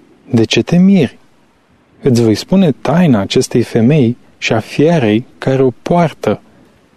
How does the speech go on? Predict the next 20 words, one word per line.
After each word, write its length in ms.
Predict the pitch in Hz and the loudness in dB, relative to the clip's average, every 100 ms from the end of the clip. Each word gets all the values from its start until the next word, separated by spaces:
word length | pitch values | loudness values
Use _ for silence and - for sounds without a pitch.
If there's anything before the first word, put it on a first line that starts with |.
| _ _ | _ _
și 220 | - 143 | -8 -4
care 260 | - 156 175 | -2 0 0
are 200 | 185 151 | 0 0
cele 220 | - 117 | 0 0
șapte 360 | - 165 - | 0 -4 -2
capete 520 | 127 175 170 135 - 139 | -2 -2 0 -2 -2 -2
și 160 | 175 | -2
cele 260 | 156 190 190 | 0 2 2
zece 280 | 190 - 202 | 2 0 -2
coarne.” 480 | 190 170 120 107 - _ _ _ _ _ _ _ _ _ _ _ _ _ | -2 0 -2 -4 -12 _ _ _ _ _ _ _ _ _ _ _ _ _
Fiara 380 | - 233 226 175 | -4 0 0 0
pe 120 | 143 | -2
care 200 | - 127 | -2 0
ai 80 | 117 | 0
văzut-o 500 | 117 107 101 101 101 - - - - | 0 0 0 -2 -6 -14 -20 -20 -8
era 500 | - 151 143 117 135 - - _ | -2 0 2 0 -2 -6 -20 _
și 460 | - - 151 160 175 - | -6 -2 0 0 -2 0
nu 140 | 208 | 2
mai 200 | 196 123 | 4 2
este. 340 | 101 - 104 | -2 -6 -6